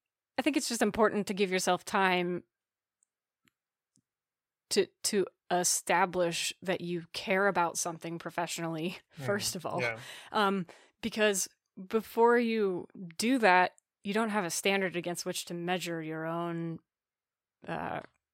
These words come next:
Speaker 1: I don't know, your own chunk of your career, whatever it is,
Speaker 2: Mm-hmm,
Speaker 1: like, in,
Speaker 2: mm-hmm.
Speaker 1: in the kind of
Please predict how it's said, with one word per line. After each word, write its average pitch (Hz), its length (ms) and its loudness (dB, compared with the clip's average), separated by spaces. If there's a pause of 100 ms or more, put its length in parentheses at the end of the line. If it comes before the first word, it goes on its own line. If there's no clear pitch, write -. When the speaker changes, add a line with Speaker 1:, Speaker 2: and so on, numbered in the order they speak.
(1200)
Speaker 1:
I - 100 -8
don't 196 140 -2
know, 170 140 0
your 160 220 0
own 185 200 0
chunk 180 540 0
of 170 500 -4 (220)
your 185 160 0
career, 185 360 0
whatever 180 280 -2
it 170 80 0
is, 180 180 2
Speaker 2:
Mm-hmm, 127 80 0
Speaker 1:
like, 185 140 -4
in, 190 140 -2
Speaker 2:
mm-hmm. 175 120 -6
Speaker 1:
in 180 80 -4
the 175 100 -6
kind 175 180 -4
of 165 100 -8